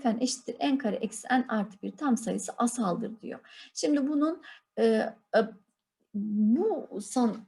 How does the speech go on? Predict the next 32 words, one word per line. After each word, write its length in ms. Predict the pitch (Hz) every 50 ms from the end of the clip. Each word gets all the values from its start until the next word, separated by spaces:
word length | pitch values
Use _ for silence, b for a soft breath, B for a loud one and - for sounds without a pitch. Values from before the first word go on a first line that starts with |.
| 202 202 - - - -
bu 160 | 214 247 339
sanının 680 | 370 - - 330 262 233 208 196 226 302 381 453 254 -
yanlış 460 | - - 269 302 294 294 320 339 - 294
olduğunu 440 | 240 214 196 190 196 175 175 170
ispatlamamız 880 | 170 175 - - - 180 175 - - - 185 - - - - - - -
gerekiyor. 460 | 170 180 165 156 190 - - 190 185
Yani 140 | 175 175 180
doğru 300 | 196 196 190 190 190 196
olmadığını 640 | 208 226 220 202 220 - 190 170 175 82 82 85 - -
ispatlamamız 800 | - - - - - - - - - - 85 90 90 - - -
gerekiyor. 560 | - - - - - - - - 185 - - B B B B B B B
Yani 280 | - 240 220 202 214 208
ben 300 | 233 233 247 247 240 247 B B B B B B _
o 100 | - 254
zaman, 400 | 240 262 254 254 254 262 - - -
e, 260 | 226 233 226 226 226
ne 60 | 233
yapmam 440 | 277 277 277 277 220 214 208 202 196
lazım? 300 | 185 175 190 214 254 294
Her 400 | 269 269 - 233 240 240 233 233
n 160 | 247 262 262
için 300 | - 208 - - 196 190
dediğine 400 | 175 175 170 175 165 160 165 165
göre 380 | - - - - - - - 202
buradan, 480 | 208 - - - - - 254 285 285 - _ _ _ _ _ _ _ _ -
değil 220 | - 359 330 247
mi? 120 | 180 170 170
Şuradan 460 | - - 208 175 160 175 180 175 170
ben 240 | 180 170 196 - B B B B B B B
her 220 | _ - 214 208
n 240 | 202 214 226 226 220
için 520 | 196 - - - - - - 285 349 466